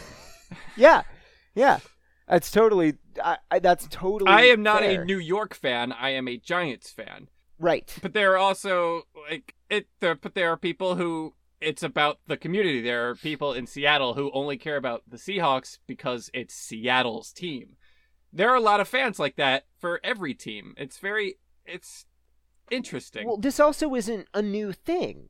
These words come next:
Speaker 1: right? I
Speaker 2: No,
Speaker 1: mean,
Speaker 2: it's
Speaker 1: you
Speaker 2: not.
Speaker 1: got pe-, like, one of my, one of my very, very close friends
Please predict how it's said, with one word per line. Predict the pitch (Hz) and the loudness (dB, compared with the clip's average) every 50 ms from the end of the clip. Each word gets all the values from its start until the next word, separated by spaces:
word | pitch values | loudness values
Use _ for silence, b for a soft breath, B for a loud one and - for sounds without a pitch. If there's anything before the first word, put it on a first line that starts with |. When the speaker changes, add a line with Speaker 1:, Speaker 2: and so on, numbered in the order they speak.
| - | -18
Speaker 1:
right? | - 143 165 208 277 294 233 - | -10 -4 0 0 0 0 0 2
I | 190 226 | 2 4
Speaker 2:
No, | 240 240 | 4 4
Speaker 1:
mean, | 180 143 | 2 0
Speaker 2:
it's | 131 - - | -2 -4 -4
Speaker 1:
you | 220 | -2
Speaker 2:
not. | 226 285 | -2 2
Speaker 1:
got | 302 320 285 - - - | 4 4 2 2 0 -6
pe-, | 247 240 | -6 -2
like, | 196 226 226 208 - - | 4 4 4 4 4 0
one | 196 202 247 277 | -2 -2 0 0
of | 294 | 2
my, | 269 247 226 208 | 2 2 2 2
one | 165 180 220 262 | 0 0 -2 -2
of | 277 | 0
my | 254 226 185 160 | 0 0 0 0
very, | 131 147 180 208 208 214 208 | 2 0 2 2 2 0 0
very | 160 175 170 175 170 160 | 0 0 2 2 0 -2
close | - - 156 151 151 143 - | -4 -4 -2 -2 -2 -2 -4
friends | - - - 147 143 135 127 120 117 113 113 - - | -10 -10 -4 -4 -2 -2 -4 -6 -10 -12 -14 -16 -16